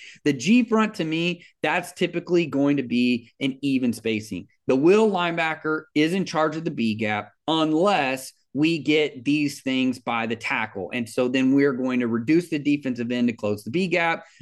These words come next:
allowing him to then be more free. We're canceling gaps. The nose, again, is canceling both A gaps by reading the center. If the center, let's say it's,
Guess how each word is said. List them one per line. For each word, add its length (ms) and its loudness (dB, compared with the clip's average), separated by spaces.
allowing 640 0
him 300 0
to 100 -2
then 380 -2
be 160 2
more 320 2
free. 340 2
We're 200 -2
canceling 680 -2
gaps. 380 -4
The 120 2
nose, 420 2
again, 300 0
is 120 -4
canceling 540 -2
both 260 0
A 160 2
gaps 380 -2
by 120 -2
reading 380 0
the 80 -4
center. 400 -4
If 140 -2
the 100 0
center, 280 0
let's 240 -2
say 200 2
it's, 180 -6